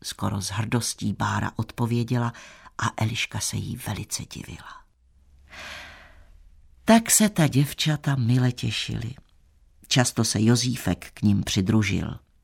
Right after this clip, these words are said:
Když strojili hody, musíval přinášet, co potřeba bylo,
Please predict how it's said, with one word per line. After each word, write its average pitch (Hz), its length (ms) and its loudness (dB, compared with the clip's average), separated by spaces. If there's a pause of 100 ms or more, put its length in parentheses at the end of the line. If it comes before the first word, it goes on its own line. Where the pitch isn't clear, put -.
(480)
Když 113 320 4
strojili 104 520 2
hody, 120 600 2
musíval 104 580 2
přinášet, 107 840 2
co - 160 -6
potřeba - 560 -2
bylo, 147 400 0